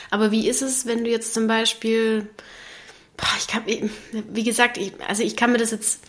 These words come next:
wenn wir jetzt mal über deinen Alltag reden, keine Ahnung. Du hast es vorher gesagt, wenn man zum Beispiel auf ein Event geht, du gehst auf ein Konzert, du gehst ins Kino, du gehst einkaufen,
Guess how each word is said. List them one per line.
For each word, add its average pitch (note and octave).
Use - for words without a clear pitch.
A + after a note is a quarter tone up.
wenn G#3+
wir A#3
jetzt A3+
mal A3
über A3
deinen G3+
Alltag G3+
reden, F3+
keine G#3
Ahnung. F3+
Du A3+
hast A3
es -
vorher A3
gesagt, G#3
wenn A3+
man A3+
zum A#3+
Beispiel A3
auf A#3
ein B3
Event F3
geht, F3+
du A3
gehst A#3
auf A3+
ein A3+
Konzert, G#3
du G#3
gehst A3+
ins A3+
Kino, E3+
du G#3+
gehst A#3+
einkaufen, F#3